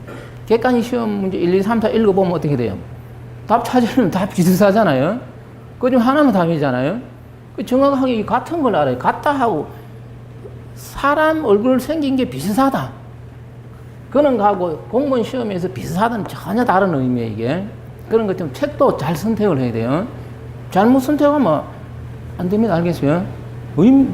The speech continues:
문제가 많아요, 이게. 그래서 어쨌든, 어, 칠 급 이걸 한 많은 고민 끝에 한 일 년 준비해갖고 이 책이라든지 뭐 여러 가지 이런 거를 제대로 된 걸 한번 전달해 주려고 뭐 이런 자리 마련했어요.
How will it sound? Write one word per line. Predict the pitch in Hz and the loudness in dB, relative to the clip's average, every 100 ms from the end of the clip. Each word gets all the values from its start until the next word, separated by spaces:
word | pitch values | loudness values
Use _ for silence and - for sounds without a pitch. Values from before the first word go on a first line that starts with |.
| 165 | -2
문제가 | 185 254 277 214 | 2 4 6 4
많아요, | 160 226 190 | 4 2 4
이게. | 123 113 101 - - - - - - - - | 2 0 -2 -6 -14 -14 -14 -16 -16 -14 -2
그래서 | 214 190 165 101 - - - - - - - - - - - | 0 4 4 2 -4 -14 -14 -12 -14 -12 -12 -12 -12 -10 -2
어쨌든, | 226 254 247 233 240 - - - - - - | 2 4 4 4 0 -4 -8 -10 -12 -12 -6
어, | 180 165 165 | -2 2 2
칠 | 160 269 | 0 2
급 | 262 254 | 4 4
이걸 | 208 220 175 | 6 4 4
한 | 180 175 180 - - - - - - - - - | 2 -2 -2 -6 -10 -12 -12 -10 -10 -10 -10 -6
많은 | 139 170 220 202 | 0 2 2 2
고민 | 170 185 | 2 2
끝에 | 247 226 | 2 0
한 | 175 175 | 0 0
일 | 214 214 | 2 4
년 | 208 202 196 | 4 2 -2
준비해갖고 | - 185 190 160 180 185 143 95 - - - - - | -2 0 2 2 2 2 0 0 -6 -14 -14 -14 -10
이 | 151 139 | -10 -8
책이라든지 | - 240 233 190 165 151 185 117 87 - - - - - - - - | -4 0 2 2 0 0 2 2 -2 -8 -12 -12 -12 -12 -12 -12 -6
뭐 | 156 | -2
여러 | 151 151 | 0 2
가지 | 185 175 | 2 4
이런 | 175 165 | 2 4
거를 | 127 123 190 202 - - | 4 4 4 0 -10 -10
제대로 | 135 175 202 185 160 | -2 2 4 4 2
된 | 151 147 | 0 -2
걸 | 156 139 | 0 0
한번 | 127 127 | 0 0
전달해 | 151 196 170 131 131 | 2 2 2 0 -2
주려고 | 160 160 139 123 | 0 0 0 0
뭐 | - 127 | -2 -4
이런 | 151 143 | -2 -2
자리 | 131 190 147 | 2 2 4
마련했어요. | 139 175 151 147 151 | 2 0 -2 -4 -4